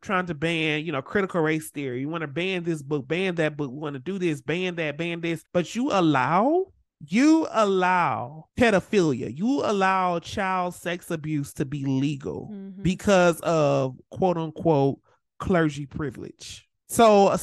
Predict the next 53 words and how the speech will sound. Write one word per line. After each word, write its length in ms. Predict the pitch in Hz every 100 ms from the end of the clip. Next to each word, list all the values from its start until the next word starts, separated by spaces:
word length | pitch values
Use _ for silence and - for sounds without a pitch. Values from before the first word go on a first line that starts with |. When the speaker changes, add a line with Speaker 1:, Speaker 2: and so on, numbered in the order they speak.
| -
Speaker 1:
a, 200 | 190 -
a 140 | 170
big 340 | 165 143 240 202
grown 400 | 165 185 190 180
man 480 | 156 147 131 123 131
could, 400 | - 160 135 131
could 220 | - 156 -
touch 440 | 196 165 - - -
your, 380 | 147 139 139 -
your 580 | 147 147 143 135 127 135 _ _ -
underage 600 | 180 185 - 160 160 147
daughter, 400 | 131 131 117 113
do 160 | 117 143
whatever, 320 | 151 131 131
and 180 | 117 135
then 180 | 143 139
if 220 | 135 131
he 480 | - 175 170 165 147 -
confesses 600 | 147 117 135 135 139 123
in 160 | -
confession, 800 | 131 117 120 123 127 - 104 104 -
you 140 | - 135
know, 220 | 123 117
he's 260 | 131 139
protected 480 | - 123 - 120 123
under 240 | 95 104 104
the 100 | 101
law. 320 | 90 - - 226
Speaker 2:
Mm. 140 | 190
Speaker 1:
But 100 | 127
there's 140 | 127
nothing 300 | 139 139 131
that 180 | 120 110
you're 80 | 117
gonna 140 | 110
really 180 | 110 110
be 120 | - -
able 100 | -
to 60 |
do. 160 | - - - _
And 120 | 180
like 220 | 165 160 143
Ron 460 | 156 156 160 175
just 240 | 160 170 -
said 160 | 160
a 40 | 151
while 180 | 143 135
ago, 340 | 127 127 127 147
you 100 | 196
know, 320 | 165 131 127
here's 380 | 113 196 233 185
the 80 |
thing. 340 | 160 139 120